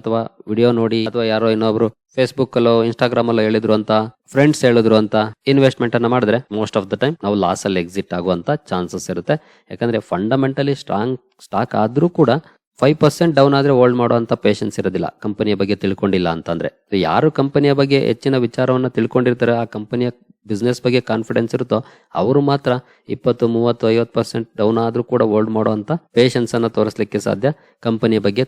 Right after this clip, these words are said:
ತಿಳ್ಕೊಂಡಿಲ್ದೇ ಇರೋರಲ್ಲ. ಹಾಗಾಗಿ ರ್ಯಾಂಡಮ್ ಆಗಿ ಯಾವ ಸ್ಟಾಕ್ ಅನ್ನು ಬೈ ಮಾಡಕ್ ಹೋಗ್ಬೇಡಿ, ಕಂಪನಿಗಳನ್ನ ಸ್ಟಡಿ ಮಾಡಿ, ಆ ನಂತರ ನಿಮ್ಗೆ ಏನ್ ಅನ್ಸುತ್ತೆ ಅದ್ರ ಮೇಲೆ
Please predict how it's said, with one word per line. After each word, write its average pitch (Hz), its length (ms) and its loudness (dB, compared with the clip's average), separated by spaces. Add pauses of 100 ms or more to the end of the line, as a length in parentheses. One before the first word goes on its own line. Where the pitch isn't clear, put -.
(100)
ತಿಳ್ಕೊಂಡಿಲ್ದೇ 101 680 2
ಇರೋರಲ್ಲ. 85 320 0 (240)
ಹಾಗಾಗಿ 139 280 0 (100)
ರ್ಯಾಂಡಮ್ 127 440 0
ಆಗಿ 135 160 -4 (160)
ಯಾವ 117 240 2
ಸ್ಟಾಕ್ - 260 -8
ಅನ್ನು 113 160 -4
ಬೈ 104 160 0
ಮಾಡಕ್ 101 240 -4
ಹೋಗ್ಬೇಡಿ, 113 260 -4 (360)
ಕಂಪನಿಗಳನ್ನ 110 640 0
ಸ್ಟಡಿ 120 340 0
ಮಾಡಿ, 127 180 -2 (160)
ಆ 101 140 -6
ನಂತರ 110 220 -4 (260)
ನಿಮ್ಗೆ 101 220 -2
ಏನ್ 98 120 -2
ಅನ್ಸುತ್ತೆ 101 320 -8
ಅದ್ರ 95 220 -4
ಮೇಲೆ 127 120 -2